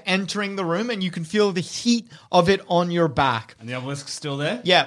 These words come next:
Speaker 1: Pop, you and Tlad are the last living, I mean, the last party members who
Speaker 2: Wait,
Speaker 1: haven't
Speaker 2: what?
Speaker 1: got <laughs> You're the last party members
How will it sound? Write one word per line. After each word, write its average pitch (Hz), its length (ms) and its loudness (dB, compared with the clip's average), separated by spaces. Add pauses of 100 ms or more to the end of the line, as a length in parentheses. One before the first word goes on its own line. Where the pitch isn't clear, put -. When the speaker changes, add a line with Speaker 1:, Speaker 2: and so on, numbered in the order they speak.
Speaker 1:
Pop, 254 260 2
you 214 220 -2
and 247 120 -2
Tlad 196 360 2
are 185 40 0
the 160 120 -2
last 190 360 2
living, 175 320 0
I 185 100 -2
mean, 185 180 -4
the 180 80 0
last 185 520 2
party 190 300 2
members 165 400 -6
who 160 120 -2
Speaker 2:
Wait, 147 40 -2
Speaker 1:
haven't 277 300 4
Speaker 2:
what? 359 380 6
Speaker 1:
got - 1700 -2
<laughs> - 840 -10
You're 214 180 2
the 233 100 0
last 226 340 4
party 220 240 2
members 208 560 -2